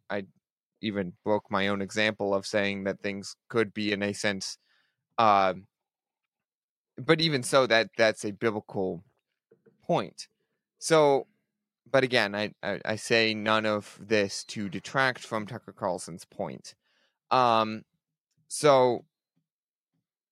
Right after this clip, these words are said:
d-, I did, did wanna bring that up briefly to say, I don't think that there is a distinct-, there should be a distinction between political and theological. It should all be based off of the Word of God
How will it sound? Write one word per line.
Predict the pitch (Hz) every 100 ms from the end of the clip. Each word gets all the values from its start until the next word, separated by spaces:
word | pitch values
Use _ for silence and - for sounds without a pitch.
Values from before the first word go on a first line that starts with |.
| _ 135
d-, | 131
I | 123
did, | 127 139 139 110 - 107
did | 127 117
wanna | 104 98
bring | 92 117 110
that | 107 101
up | 92 _ _ -
briefly | 139 127 - 120 104 98
to | 117
say, | 104 110 101 98 95 _ _ _ _ -
I |
don't | 107 123 123 -
think | 127 110
that | 101 87
there | 110 107
is | 104 95
a | 80 98 92
distinct-, | - 107 - 110 104 -
there | 107 107
should | - 123
be | 107 104
a |
distinction | 98 104 - 110 101 98
between | 95 - 107 95
political | 101 113 113 - 101 95 - _ _ -
and | 101
theological. | 107 90 110 123 98 - - - _ _ _ _ _ _ _
It | 117
should | - 113
all | 113 117
be | 107 101
based | 98 92 98 90
off | 90 78
of | 82 98 - _ _ -
the |
Word | 98 92
of | 85 76
God | 98 50